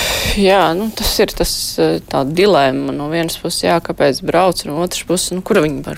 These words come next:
palikt, tie cilvēki? Ieva raksta: "Pašlaik šai grūtajā laikā ir milzīgi daudz informācijas par grūtībām, par atbalstiem un par zaudējumiem. Tas viss, protams, ir ļoti vajadzīgs.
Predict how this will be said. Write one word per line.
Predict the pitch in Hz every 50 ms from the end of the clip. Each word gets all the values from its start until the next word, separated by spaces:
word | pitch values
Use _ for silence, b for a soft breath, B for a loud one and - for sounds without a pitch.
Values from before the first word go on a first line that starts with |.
| - -
palikt, | 175 190 196 165 - - - -
tie | - 147
cilvēki? | - - - 156 151 139 123 107 113 151 - - B B B B B B B B B B B B - - - - - - - - - - - - - -
Ieva | 180 185 190 190 185 180
raksta: | 170 165 170 - - - - -
"Pašlaik | - 220 240 - 220 185 170 -
šai | - 185 170
grūtajā | 180 196 220 254 - 220 175 165
laikā | 156 160 170 185 240 247 - 190 165 160
ir | 165
milzīgi | - 185 190 180 175 185 160 160
daudz | 151 160 170 175 -
informācijas | 190 202 240 - 208 175 170 165 165 170 - - 175 156 156 -
par | - 190
grūtībām, | 185 165 160 160 165 196 - 214 190 160 170 160 160 160 -
par | 175 160
atbalstiem | 160 175 180 165 151 147 156 - - 151 147 151
un | 151 143
par | - 156
zaudējumiem. | 156 160 165 156 160 165 160 160 - - - - 131 - - 139
Tas | - - - -
viss, | 277 - -
protams, | - 226 196 - 165 156 151 -
ir | 165
ļoti | 170 170 160 151 -
vajadzīgs. | 165 202 226 185 156 - 156 135 - -